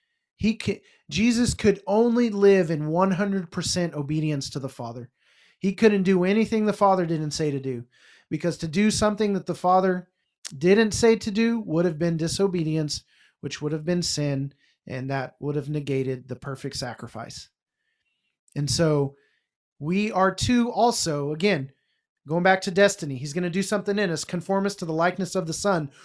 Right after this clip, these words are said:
What is part of that likeness? It's doing what the Father is showing us to do.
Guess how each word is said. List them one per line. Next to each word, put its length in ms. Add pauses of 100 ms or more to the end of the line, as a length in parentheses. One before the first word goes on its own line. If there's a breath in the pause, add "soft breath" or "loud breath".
(160 soft breath)
What 180
is 140
part 240
of 80
that 200
likeness? 540 (280 soft breath)
It's 200
doing 420
what 160
the 80
Father 340
is 60
showing 380
us 140
to 100
do. 260